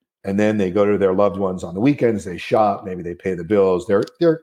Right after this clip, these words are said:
helping provide care. And some of them are doing it out of love and respect and honor and all of the good reasons. And that's super cool. Others are doing it because their parents, their loved ones didn't prepare. And you would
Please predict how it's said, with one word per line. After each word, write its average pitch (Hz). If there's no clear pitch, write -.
helping 170
provide 104
care. 87
And 143
some 214
of 233
them 151
are 123
doing 120
it 113
out 107
of 98
love 95
and 90
respect 98
and 90
honor 95
and 90
all 92
of 92
the 92
good 87
reasons. 87
And 101
that's -
super -
cool. 98
Others 160
are 123
doing 120
it 104
because 101
their 95
parents, 104
their 92
loved 95
ones 90
didn't 113
prepare. 104
And 92
you 107
would 110